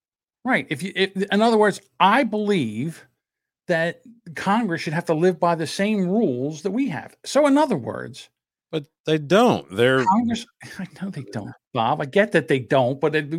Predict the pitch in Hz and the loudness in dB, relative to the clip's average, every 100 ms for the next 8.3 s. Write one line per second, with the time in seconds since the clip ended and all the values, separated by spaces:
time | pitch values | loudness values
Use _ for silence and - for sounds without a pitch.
0 | 156 156 - - - 247 175 147 127 202 | -4 -4 -4 -2 0 0 2 0 0 -4
1 | - _ _ _ _ _ _ 196 202 214 | -8 _ _ _ _ _ _ 2 4 4
2 | 202 196 185 180 143 175 165 - 101 - | 4 4 2 -2 -2 -2 -2 -6 -12 -12
3 | - _ _ _ _ 139 185 196 226 220 | -18 _ _ _ _ 2 2 4 2 2
4 | 160 175 143 147 151 147 165 147 - 104 | 2 2 2 0 -4 -2 0 -2 -4 -12
5 | 90 _ _ _ _ _ 135 156 123 - | -14 _ _ _ _ _ 0 2 0 -6
6 | - - _ _ _ _ _ _ - 160 | -12 -14 _ _ _ _ _ _ 2 4
7 | 160 - 101 123 135 202 190 185 185 175 | 4 0 -8 -6 -4 -2 -2 0 0 0
8 | - 110 | -6 -10